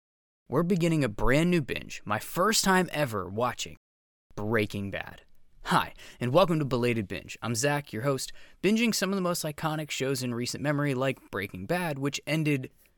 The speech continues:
the year I graduated college, and now, a decade later, I'm finally watching for the first time.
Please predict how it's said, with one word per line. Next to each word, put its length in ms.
the 180
year 300
I 80
graduated 580
college, 480
and 160
now, 380
a 200
decade 560
later, 440
I'm 120
finally 380
watching 460
for 340
the 100
first 420
time. 260